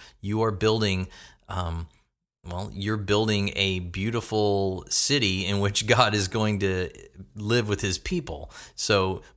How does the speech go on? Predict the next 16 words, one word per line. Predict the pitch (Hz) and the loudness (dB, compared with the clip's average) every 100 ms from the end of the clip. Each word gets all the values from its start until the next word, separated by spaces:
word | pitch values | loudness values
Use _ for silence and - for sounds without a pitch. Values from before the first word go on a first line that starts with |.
| 98 | -4
beautify | 95 139 156 147 101 92 | 2 4 4 2 2 2
it | 92 82 | 0 -2
to | - | -6
the | 95 | -6
extent | 87 - - 107 101 | -2 -2 2 0 0
that | 90 90 | -4 -6
you | |
can | - 123 110 87 87 | -6 -4 -4 -4 -4
and | 95 92 | -6 -4
pursue | 104 - - 147 | 0 2 2 0
your | 139 104 98 | 0 2 0
ability | 90 90 90 85 85 - _ - | -2 -4 -6 -6 -8 -10 _ -12
to | 95 | -10
beautify | 87 82 85 90 87 | -8 -8 -4 -2 -4
it | 87 | -4
more. | 104 104 92 78 | -6 -6 -6 -8